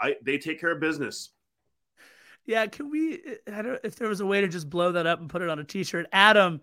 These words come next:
Speaker 2: says, "Bad refereeing." Let me throw it over to my, my good friend and partner in Pod One, Christian Philly Philemon. Now, I don't believe, correct me if I'm wrong, there will be pro referees,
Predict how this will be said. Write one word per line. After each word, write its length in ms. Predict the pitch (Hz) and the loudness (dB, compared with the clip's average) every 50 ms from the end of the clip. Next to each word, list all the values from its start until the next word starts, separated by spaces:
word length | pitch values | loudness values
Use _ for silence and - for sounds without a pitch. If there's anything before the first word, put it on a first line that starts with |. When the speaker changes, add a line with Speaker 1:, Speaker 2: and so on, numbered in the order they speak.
| - - - _ _ | -12 -20 -20 _ _
Speaker 2:
says, 280 | - - 214 202 180 156 | -8 -2 0 0 0 0
"Bad 680 | 139 123 - 196 190 202 220 240 247 247 240 226 247 - - | -4 -2 2 6 8 10 10 8 8 4 2 0 -2 -4 -4
refereeing." 880 | 180 185 196 233 226 - - 214 196 196 202 214 220 208 202 185 165 - - - - - _ - | 0 4 4 4 4 2 0 0 2 2 2 4 4 4 2 2 0 -6 -14 -20 -20 -12 _ 2
Let 100 | 208 247 | 2 4
me 160 | 330 339 349 | 4 4 4
throw 320 | 339 - - 285 277 269 254 | 2 2 2 2 4 4 4
it 80 | 240 | 4
over 300 | 233 233 226 220 220 214 | 4 2 0 0 -2 -2
to 200 | - - - 214 | -2 -2 -6 -4
my, 380 | 208 208 202 196 196 196 185 - - | -2 0 2 2 2 2 0 -4 -4
my 160 | 190 190 190 | -2 -2 -2
good 260 | 170 175 208 208 180 | 0 0 0 0 0
friend 220 | - 214 202 196 190 | 0 0 0 0 0
and 100 | 180 147 | -2 -2
partner 360 | - 185 190 202 185 185 175 | 2 2 2 2 2 0 -4
in 140 | 170 160 147 | -4 -4 -4
Pod 300 | - 190 180 180 175 160 | -2 2 2 2 2 0
One, 220 | 165 175 175 165 | -2 -6 -6 -4
Christian 360 | - 190 185 170 - 180 165 | -4 -4 -6 -4 -6 -10 -10
Philly 280 | 143 - 185 175 175 156 | -6 -6 -4 -4 -4 -2
Philemon. 480 | - - 185 190 190 185 180 170 156 - - - - - - _ - 202 | 0 0 2 2 2 2 2 2 0 -2 -8 -20 -20 -20 -20 _ 4 6
Now, 240 | 208 208 202 - - | 6 6 6 6 6
I 140 | 208 226 208 | 4 4 4
don't 580 | 160 143 - 226 247 285 311 330 311 - 214 | 2 -2 0 2 4 4 4 2 0 -4 -4
believe, 500 | 170 220 214 214 214 226 220 190 165 139 | -2 0 2 2 2 0 0 0 -2 -4
correct 280 | - - 208 214 220 233 | -2 2 2 2 2 2
me 100 | 208 202 | 0 0
if 120 | 190 175 | 2 2
I'm 180 | 190 180 175 175 | 2 0 2 2
wrong, 260 | 185 185 185 175 170 | 2 2 2 2 0
there 160 | 170 175 185 | 0 0 0
will 140 | 180 175 165 | 0 -2 -2
be 140 | 175 170 151 | -4 -4 -6
pro 500 | - - - - 196 196 196 208 220 220 | -8 -8 -2 2 4 4 4 4 4 2
referees, 800 | 202 202 214 208 - 220 214 214 220 233 240 254 254 247 - | 2 0 0 0 0 -2 -2 -2 0 0 -2 -2 -4 -8 -12